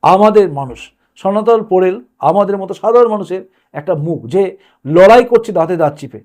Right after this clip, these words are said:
যে এত কিছুর পরে বলছে, "আমরা ঝান্ডা ছাড়বো না।" ভাববেন, এটাই ছিল এখনকার রুদ্রবার্তা। রুদ্রবার্তা মানে আনকাট কথা থাকে, কারোর খারাপ লাগতে পারে, কারোর ভালো লাগতে পারে, কিছু করার নেই,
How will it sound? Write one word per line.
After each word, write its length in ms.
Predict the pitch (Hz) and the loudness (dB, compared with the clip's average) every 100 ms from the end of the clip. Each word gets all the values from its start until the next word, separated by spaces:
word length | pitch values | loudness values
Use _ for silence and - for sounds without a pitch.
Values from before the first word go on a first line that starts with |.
| _ | _
যে 360 | 127 180 170 - _ _ _ _ _ _ _ | -4 -2 -2 -8 _ _ _ _ _ _ _
এত 220 | 147 208 302 | -2 0 0
কিছুর 300 | 294 254 226 | -2 -4 0
পরে 180 | 226 | 2
বলছে, 420 | 208 185 - 202 - - | 2 0 -4 -8 -12 -8
"আমরা 440 | 139 151 135 - _ _ 127 | -6 -4 -6 -8 _ _ -8
ঝান্ডা 260 | 156 160 | -6 -6
ছাড়বো 300 | 151 120 110 | -8 -12 -16
না।" 100 | 101 _ _ _ _ _ _ | -18 _ _ _ _ _ _
ভাববেন, 320 | 131 123 104 _ _ _ _ _ _ _ | -8 -8 -14 _ _ _ _ _ _ _
এটাই 200 | 190 226 | 0 0
ছিল 120 | 226 | 0
এখনকার 280 | 185 170 160 | -4 -4 -6
রুদ্রবার্তা। 520 | 143 120 110 - - _ | -6 -8 -14 -16 -20 _
রুদ্রবার্তা 440 | 156 185 226 220 214 | -2 2 2 0 -2
মানে 180 | 208 202 | -2 -2
আনকাট 380 | 175 185 151 - | -2 -4 -8 -8
কথা 160 | 120 | -14
থাকে, 220 | 113 101 98 _ _ _ _ _ _ _ _ _ | -16 -20 -20 _ _ _ _ _ _ _ _ _
কারোর 200 | 135 156 | -4 -4
খারাপ 260 | 151 156 147 | -2 -2 -2
লাগতে 200 | 143 123 | -6 -6
পারে, 260 | 143 147 147 _ | -8 -10 -14 _
কারোর 320 | - 135 113 _ _ _ 104 | -12 -10 -10 _ _ _ -4
ভালো 260 | 143 147 | -4 -2
লাগতে 240 | 120 101 101 | -6 -12 -18
পারে, 200 | 101 _ _ _ _ _ _ _ _ _ _ | -20 _ _ _ _ _ _ _ _ _ _
কিছু 200 | - 170 | -14 -12
করার 260 | - 135 120 | -8 -8 -8
নেই, 140 | 107 | -16